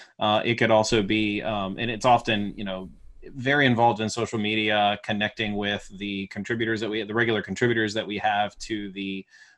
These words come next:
uh, to our blog, connecting with podcast guests, uh, touching base with Norman pretty much every day about major projects, uh, one of which is a new book we have coming out. Um, and so we,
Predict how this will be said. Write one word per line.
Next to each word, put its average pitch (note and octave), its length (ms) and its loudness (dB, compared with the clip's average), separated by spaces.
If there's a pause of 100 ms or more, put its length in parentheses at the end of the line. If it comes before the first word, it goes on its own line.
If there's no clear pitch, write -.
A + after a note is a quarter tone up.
uh, F2+ 400 -4
to A2+ 160 0
our G#2 100 4
blog, A2+ 560 8 (340)
connecting G#2 460 4
with G2 280 6
podcast A2+ 520 6
guests, G#2 760 6
uh, G2 580 6 (100)
touching G#2+ 400 4
base G2+ 240 6
with G2+ 100 2
Norman B2+ 580 8
pretty F#3 220 8
much A2+ 220 4
every G#2+ 260 6
day A2 400 8
about G#2+ 380 4
major G#2 260 0
projects, B2 720 4
uh, F#2+ 180 0
one G#2 220 0
of G2 100 -4
which G#2 200 -2
is G2 100 -2
a G2 60 -6
new F#2 120 -10
book C#3 200 2
we C3+ 80 6
have A#2 180 6
coming A2+ 300 2
out. A2 260 4 (440)
Um, G2+ 360 0
and G#2+ 160 -6
so G#2+ 360 6
we, A#2+ 600 2